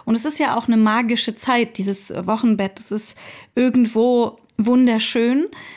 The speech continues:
aber es ist auch sehr geprägt von so Ereignissen, die man vielleicht nicht erwartet hat oder man war vielleicht so konzentriert auf die Geburt,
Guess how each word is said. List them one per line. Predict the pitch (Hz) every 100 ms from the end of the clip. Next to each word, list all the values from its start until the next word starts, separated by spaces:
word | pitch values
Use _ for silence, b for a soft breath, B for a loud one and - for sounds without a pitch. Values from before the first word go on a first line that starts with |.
| B -
aber | 226 226
es | 240 240
ist | -
auch | 226 226
sehr | - 233 240 233 -
geprägt | 208 233 - 220 233 -
von | - 233 220
so |
Ereignissen, | 220 190 - 226 247 262 254 240
die | 226
man | 220 220
vielleicht | 214 214
nicht | 220 214
erwartet | 196 196 240 294 -
hat | 320 -
oder | 226
man | 220 214
war | 214 214
vielleicht | 226 220
so | - 247 294
konzentriert | - 262 240 220 - 262 262
auf | 208
die | -
Geburt, | 202 196 240 269 240